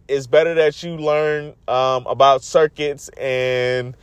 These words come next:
everything that an electrician learns, because once again, cars are going to go electric. So it's good to learn about programming and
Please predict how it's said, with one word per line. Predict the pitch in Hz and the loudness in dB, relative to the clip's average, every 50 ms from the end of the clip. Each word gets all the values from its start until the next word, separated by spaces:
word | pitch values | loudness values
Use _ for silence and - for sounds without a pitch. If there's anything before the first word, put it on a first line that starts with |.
| _ - - _ _ _ _ _ _ _ _ _ - | _ -20 -20 _ _ _ _ _ _ _ _ _ 0
everything | - 156 170 165 175 170 - 180 170 165 160 | 2 2 2 2 0 -2 -2 -2 -2 0 2
that | 156 151 | 2 4
an | 151 151 147 | 6 6 6
electrician | 147 147 147 151 147 - - 190 175 165 - 170 | 6 6 6 4 2 2 -2 -2 -2 -2 -2 -2
learns, | 147 143 139 143 143 143 135 | 0 0 0 0 -2 -4 -6
because | 147 151 147 - 156 139 135 135 135 135 139 147 - - - - _ _ _ _ _ _ _ _ _ _ _ _ _ _ _ _ | -8 -8 -2 2 4 6 6 8 6 6 4 4 0 -6 -16 -18 _ _ _ _ _ _ _ _ _ _ _ _ _ _ _ _
once | - 107 113 131 - - | -4 -2 -2 -2 -2 -4
again, | 147 143 170 180 190 196 190 175 | -4 0 4 4 4 4 2 0
cars | - 143 131 131 139 143 151 160 170 165 | 4 6 6 6 6 6 4 2 -2 -4
are | - - 117 131 135 | 0 2 2 2 2
going | 120 107 98 98 101 104 110 117 123 | 0 -2 -6 -6 -6 -6 -8 -10 -12
to | 120 - 135 | -14 -16 -10
go | 131 117 104 104 110 - - | -4 0 2 4 4 4 4
electric. | - 127 143 180 233 247 - - 143 104 82 _ _ _ _ - - _ _ _ _ _ _ _ | 2 4 6 6 4 4 2 -4 -4 -4 -4 _ _ _ _ -20 -20 _ _ _ _ _ _ _
So | - - - 147 131 123 120 107 82 - _ _ _ _ _ _ _ _ _ _ _ _ _ _ _ _ _ _ _ - | -12 0 4 6 6 8 6 4 0 -4 _ _ _ _ _ _ _ _ _ _ _ _ _ _ _ _ _ _ _ -8
it's | 117 123 120 117 | -8 -8 -8 -8
good | 113 123 135 135 139 127 | -4 -2 0 0 0 0
to | 151 139 | -2 0
learn | 135 139 139 139 | 0 0 0 2
about | 131 131 131 135 131 - | 4 6 6 6 6 4
programming | - 175 160 156 156 147 135 147 143 139 139 143 143 143 143 139 143 143 147 151 147 135 | 4 4 6 6 6 4 2 2 2 2 2 2 0 -2 -2 -2 -2 -4 -6 -8 -8 -8
and | 117 110 110 107 104 98 92 92 | -6 -6 -6 -8 -10 -12 -14 -18